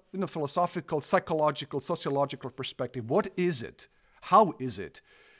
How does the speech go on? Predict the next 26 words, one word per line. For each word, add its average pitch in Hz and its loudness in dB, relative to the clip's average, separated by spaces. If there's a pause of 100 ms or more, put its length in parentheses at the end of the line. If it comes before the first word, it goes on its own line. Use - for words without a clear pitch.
(140)
that 147 -4
human 151 0
beings 123 -4 (420)
change? 92 -4
And 165 0
not 240 0
only 240 0
how 196 2
do 185 -2
they 131 -4
change 156 -4
and 123 -6
what 123 -8
leads 202 -4
to 135 -6
these 131 -6
transforming 123 -8
moments, 95 -12 (560)
but 190 0
how 240 8
can 214 -2
people, 185 -6
once 151 0
they 151 -8
have 139 -8
experienced - -2